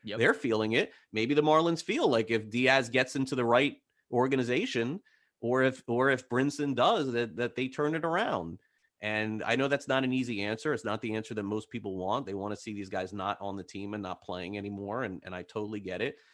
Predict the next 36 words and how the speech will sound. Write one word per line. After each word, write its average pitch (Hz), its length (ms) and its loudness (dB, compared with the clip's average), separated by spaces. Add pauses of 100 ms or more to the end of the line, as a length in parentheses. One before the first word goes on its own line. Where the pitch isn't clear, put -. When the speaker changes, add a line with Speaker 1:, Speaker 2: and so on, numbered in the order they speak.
(260)
Speaker 2:
And 127 140 0
in 151 100 2
particular, 143 760 2 (840)
I 120 120 4
think 147 220 2
it's 127 160 -2
acceptable 113 560 0
to 110 120 -6
think 110 220 -4
that 98 180 -2
way 95 140 -6
with 92 180 -8
Isan, 87 500 -12
of 104 120 -16
course. - 460 -8
I 101 80 -12
mean, 98 160 -10
look, 104 160 2
the 104 60 -2
Speaker 1:
Mm-hmm. 98 100 -2
Speaker 2:
guy 101 420 -4
has, 95 400 -8
he's 104 260 -10
just 95 220 -12
not 113 260 4
hit 107 200 -2
at 101 80 -2
all. 95 460 -4 (440)
He's 98 240 -10
been 92 140 -8
picked 123 280 -2
off 104 320 4
a 98 60 -8
number 110 380 -2
of 101 100 -6
times. 98 720 -6